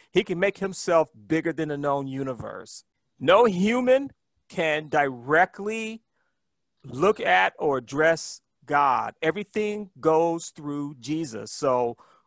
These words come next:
when you get saved or, and baptized, you get saved and baptized because of the blood that, that was shed on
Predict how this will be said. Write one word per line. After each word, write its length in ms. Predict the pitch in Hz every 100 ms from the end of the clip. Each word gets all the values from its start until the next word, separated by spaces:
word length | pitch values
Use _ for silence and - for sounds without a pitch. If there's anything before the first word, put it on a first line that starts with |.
| _
when 580 | 139 127 185 202 208 196 - _ _ _
you 420 | - 117 170 208 220
get 260 | 240 254 - _ _
saved 800 | - - - 226 220 190 151 123
or, 140 | 135 127
and 240 | 147 151 147
baptized, 800 | 175 190 - 175 139 113 113 160
you 100 | 175
get 160 | 208
saved 400 | - - 196 190
and 100 | 180
baptized 600 | 175 185 - 170 156 - _ _ _ _ _ _
because 300 | _ - 156
of 60 | 156
the 80 | 147
blood 340 | 151 160 160
that, 140 | 156 117 _
that 120 | -
was 120 | 139
shed 320 | - - 156 151
on 260 | 156 156